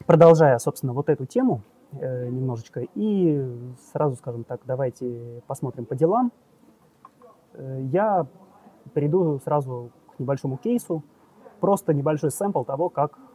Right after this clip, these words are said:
мы работаем вообще, как, э, проводятся такие вещи, э, такие работы. Э, и приступим. Да, э, предварительно скажу немножечко о навигации. Э, маленькая ремарка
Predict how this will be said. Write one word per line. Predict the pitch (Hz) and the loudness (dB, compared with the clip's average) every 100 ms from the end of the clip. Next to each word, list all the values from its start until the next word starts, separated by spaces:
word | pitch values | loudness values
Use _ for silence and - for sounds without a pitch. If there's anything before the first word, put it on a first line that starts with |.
| 147 | -10
мы | 135 139 | -6 -6
работаем | 135 185 233 196 | -2 -2 -2 -2
вообще, | 170 - 147 - | -4 -6 -12 -2
как, | 151 135 - | -2 -2 -4
э, | 131 127 123 123 123 123 123 123 | -2 0 0 -2 -2 -6 -10 -10
проводятся | - 139 143 117 - | -4 0 0 -2 -8
такие | - - 135 | -20 -14 -8
вещи, | 190 233 - | -6 -6 -8
э, | 160 135 127 127 123 127 131 | -10 -10 -16 -18 -16 -18 -14
такие | 127 123 | -12 -10
работы. | 123 160 233 165 - - _ - - - _ _ - _ - _ _ _ _ - | -6 0 0 -2 -8 -20 _ -20 -20 -20 _ _ -20 _ -20 _ _ _ _ -14
Э, | 131 127 123 123 | -10 -8 -8 -10
и | - 135 170 175 170 151 131 | -12 -10 -6 -4 -2 -2 -4
приступим. | - 143 - 113 117 | -10 -8 -8 -10 -12
Да, | 156 151 - | 0 0 2
э, | 147 143 139 135 | -2 0 -2 -2
предварительно | 156 135 196 226 160 139 | 0 2 2 0 -4 -4
скажу | 185 165 | -4 -2
немножечко | 160 139 135 - | -2 -2 -6 -8
о | |
навигации. | 131 131 135 131 - 113 107 _ _ - | -6 -4 -2 -4 -6 -16 -18 _ _ -12
Э, | 127 127 | -6 -4
маленькая | 131 156 160 147 147 | 2 2 2 0 0
ремарка | 147 147 127 - | 2 2 2 -2